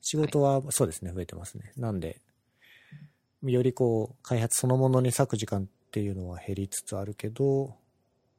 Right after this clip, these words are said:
Speaker 2: せんちゃんは、えーっと、まあ、私の場合は社内では技術人事という名目で
Speaker 1: はい。
Speaker 2: やっているけれども、せんちゃんは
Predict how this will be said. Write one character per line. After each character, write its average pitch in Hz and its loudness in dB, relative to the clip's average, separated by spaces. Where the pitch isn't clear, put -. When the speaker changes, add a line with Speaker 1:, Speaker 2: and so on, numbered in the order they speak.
Speaker 2:
せ - -18
ん 370 -14
ち - -8
ゃ 160 -2
ん 98 -2
は、 85 0
え - -4
ー 87 -2
っ - -18
と、 82 0
ま 147 4
あ、 - 4
私 151 2
の 226 0
場 220 4
合 214 4
は 202 2
社 202 2
内 180 2
で 82 2
は 76 -2
技 85 2
術 110 2
人 110 2
事 87 0
と 80 2
い 78 2
う 78 0
名 87 4
目 78 -4
で - -2
Speaker 1:
は 139 0
い。 139 -6
Speaker 2:
や 95 2
っ 90 -4
て 92 -2
い 90 4
る 87 0
け 90 0
れ 85 -2
ど 85 -4
も、 87 -4
せ 349 -6
ん 392 -8
ち - 0
ゃ 302 4
ん - 4
は 82 0